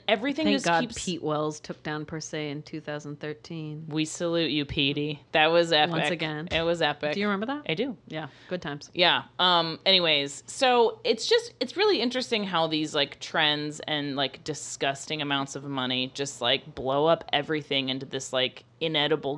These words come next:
Speaker 1: garbage.
Speaker 2: Yeah, and I think, like, it's such a metaphor for the Hudson Yards itself, which is that, like, these are restaurants that, like,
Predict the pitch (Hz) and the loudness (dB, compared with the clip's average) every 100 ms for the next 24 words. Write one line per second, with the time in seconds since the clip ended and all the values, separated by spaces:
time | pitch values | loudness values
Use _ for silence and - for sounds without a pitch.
0 | 147 127 143 156 62 98 202 - - - | -6 -4 -2 -2 -2 -4 -8 -12 -14 -18
1 | - - 330 320 190 170 196 254 277 294 | -14 0 6 8 8 6 4 2 2 2
2 | 302 302 262 - 185 - 208 - 226 202 | -2 2 0 2 -4 0 -4 2 2 2
3 | 160 165 - 165 160 - 156 156 143 156 | 0 0 -2 -2 -2 -2 -2 -2 -4 -6
4 | 147 - 156 156 151 147 - 156 151 - | -8 -8 -4 -4 -6 -12 -4 -2 -2 -4
5 | 160 165 160 156 - 160 160 160 - - | -6 -6 -4 -4 -2 0 2 0 -4 -20
6 | _ _ _ _ _ _ _ 170 214 240 | _ _ _ _ _ _ _ -2 0 4
7 | 311 233 190 185 - 190 170 165 - 170 | 4 6 4 2 -2 2 2 0 -2 -2
8 | - 151 147 143 | 0 0 0 -4